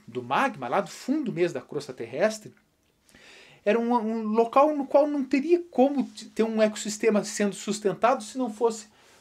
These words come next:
por quimiosintetizantes, em geyser, em pântanos, essas ferrobactérias que dão um, um cheiro característico. Tá? Então é muito importante você saber fazer essa relação a partir de hoje.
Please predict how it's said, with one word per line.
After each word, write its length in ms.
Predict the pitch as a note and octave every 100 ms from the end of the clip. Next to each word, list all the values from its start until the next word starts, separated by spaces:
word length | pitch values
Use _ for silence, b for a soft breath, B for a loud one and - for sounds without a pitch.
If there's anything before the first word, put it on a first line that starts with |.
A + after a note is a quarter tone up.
| b
por 140 | - G#3+
quimiosintetizantes, 1200 | - G#3+ G#3 G#3+ G#3 G#3+ G#3 E3 D4 C4+ - - b b b
em 140 | G3
geyser, 640 | E3 A#2+ D3+ G#3+ G3 C#3+ C#3
em 100 | D#3+
pântanos, 920 | _ F#3 A3 C4 G#3+ - C#3 B2+ - - -
essas 280 | C3+ D3+ -
ferrobactérias 840 | D#3+ D#3 C#3 - - C3+ E3 E3
que 80 | -
dão 240 | C#3 C#3 - B B
um, 320 | C#3 C#3 C#3+ C3+
um 60 |
cheiro 340 | - - E3+ F3
característico. 1080 | E3+ D3+ C#3+ - B2+ D#3 G#3 G#3+ - - - b b b
Tá? 120 | -
Então 200 | G#3 G#3+
é 40 | A3+
muito 340 | G#3 C#4+ D#4
importante 500 | C4+ G3+ - F#3+ G#3+
você 220 | G#3 F3+
saber 540 | - A3 D#3 C#3+ A3 D4+
fazer 300 | - F#3 E3+
essa 180 | E3 D3+
relação 340 | D3+ B2+ D3+
a 60 | D3
partir 340 | C#3 - C#4
de 180 | A3+ E3
hoje. 320 | F#3+ F#3+ -